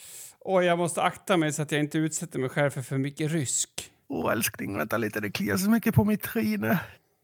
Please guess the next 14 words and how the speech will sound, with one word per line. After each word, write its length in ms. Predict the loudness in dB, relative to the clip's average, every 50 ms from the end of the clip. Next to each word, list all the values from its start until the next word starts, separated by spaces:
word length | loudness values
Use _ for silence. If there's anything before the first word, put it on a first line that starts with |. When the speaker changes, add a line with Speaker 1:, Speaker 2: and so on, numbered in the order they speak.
| _ _ -14
Speaker 1:
Mm, 560 | -12 -10 -8 -8 -6 -6 -6 -6 -8 -10 -10
släck 680 | -8 -6 -4 -4 -4 -4 -4 -4 -2 0 0 0 0 -2
Speaker 2:
Mm. 260 | -2 -4 -4 -6 -6 -6
Speaker 1:
min 480 | -6 -4 -2 -2 -4 -4 -4 -6 -8
törst. 800 | -10 _ -6 -4 -4 -4 -4 -8 -8 -10 -12 _ _ -14 -14 -14 _ _ _
Va? 140 | -4 -4 -4 -4 -8 -12 -14 _ _ _ _ _ _ _ _ _ _ _ _ _ _ _
Speaker 2:
Va? 240 | -2 0 2 2 2 -2 -6 _ _ _ -12
Speaker 1:
Det 80 | -10
där 140 | -10 -8 -8
vet 180 | -8 -8 -8 -6
jag 80 | -6 -6
inte 100 | -6 -4
vad 160 | -6 -6 -6
var. 220 | -6 -6 -8 -10